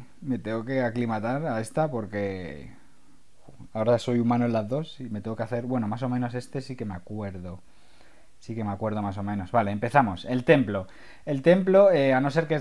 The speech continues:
seas un nivel alto, va a ser básicamente lo mismo. Eh, como lo tengas, no hace falta, eh, resetearlo. ¿Por qué?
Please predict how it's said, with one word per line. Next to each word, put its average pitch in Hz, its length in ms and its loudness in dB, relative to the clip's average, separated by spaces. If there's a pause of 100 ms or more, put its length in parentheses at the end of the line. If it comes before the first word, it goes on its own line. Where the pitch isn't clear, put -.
seas 143 380 0
un 143 100 0
nivel 147 260 2
alto, 147 280 2
va 135 80 2
a - 20 2
ser 139 160 -2
básicamente 127 600 0
lo 104 100 -2
mismo. 90 440 -8 (520)
Eh, - 320 -16
como 120 200 0
lo 107 120 0
tengas, 95 420 -6
no 110 80 -6
hace 110 120 -6
falta, 120 500 -2 (460)
eh, 110 280 -2
resetearlo. 98 720 -4
¿Por 110 260 -6
qué? 147 320 -2